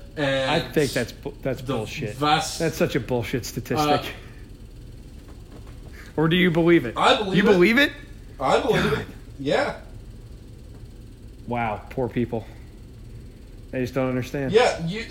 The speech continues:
Speaker 1: we're, we're in a, <laughs> we're not, W V U is not a common thing.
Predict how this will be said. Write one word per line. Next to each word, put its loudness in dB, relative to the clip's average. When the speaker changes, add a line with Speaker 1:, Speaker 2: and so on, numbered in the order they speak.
Speaker 1:
we're, 8
we're 8
in 6
a, 2
<laughs> -6
we're 4
not, 2
W 6
V 8
U 0
is 2
not 6
a 2
common 6
thing. -2